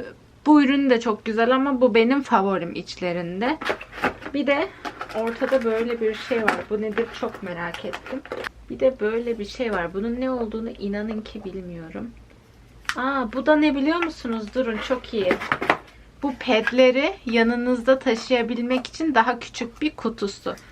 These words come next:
Bunlardan alıyorsunuz, bunun içine koyup kapağınızı kapatıp, e, kapağınızı değil, kapağını kapatıp tatillerde vesaire yolculuklarda yanınıza almak için bir de böyle bir kutu gelmiş. Çok güzel, çok sevindim.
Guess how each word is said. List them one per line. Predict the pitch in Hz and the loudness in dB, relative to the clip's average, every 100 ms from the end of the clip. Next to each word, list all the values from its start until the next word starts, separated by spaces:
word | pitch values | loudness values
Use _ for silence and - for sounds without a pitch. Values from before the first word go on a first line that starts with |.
| - - 226 | -20 -8 0
Bunlardan | 233 226 233 240 233 | 4 4 4 2 0
alıyorsunuz, | 233 240 233 285 262 | 2 0 0 -4 -2
bunun | 220 220 | -2 -2
içine | 214 233 220 | -4 -4 -4
koyup | - 233 285 - - - - | 4 4 4 -4 -14 -20 -8
kapağınızı | - 226 240 220 208 226 | -4 2 4 4 2 0
kapatıp, | 240 220 233 - 262 302 - - - - | -2 -2 -4 2 2 2 -6 -20 -20 -16
e, | - | -12
kapağınızı | - 196 208 190 190 175 175 | -8 -2 0 0 -2 -6 -2
değil, | 175 170 | -2 -2
kapağını | - 214 226 214 240 | -4 -2 2 4 2
kapatıp | - 240 214 - - - | 0 0 0 -2 -8 0
tatillerde | 262 214 226 233 240 240 226 226 214 214 214 - - - - | 2 4 2 -8 -2 4 6 4 0 0 -2 -6 -20 -20 -2
vesaire | 233 233 - 226 220 208 208 | 0 2 2 4 4 2 2
yolculuklarda | 220 226 226 226 226 233 208 196 196 | 2 0 -2 -4 -4 0 2 2 4
yanınıza | 262 233 226 226 226 208 262 - | 4 4 0 0 0 4 4 6
almak | 214 214 214 220 226 | 4 4 2 -2 -4
için | - 208 - 294 - - - - | -6 -8 -4 -6 -6 -18 -20 -12
bir | 208 | -2
de | 233 | 2
böyle | 226 240 226 226 | 4 4 4 4
bir | 294 311 - | 4 2 -2
kutu | - 226 - 226 | -8 -6 -4 0
gelmiş. | 190 180 196 269 403 - - - - - | 0 0 0 -2 -4 -10 -20 -12 -12 -10
Çok | - 453 440 | 2 2 2
güzel, | 330 247 262 262 | 2 4 4 4
çok | - 381 | 0 -2
sevindim. | - 370 262 254 233 233 240 | 0 2 4 4 2 0 -2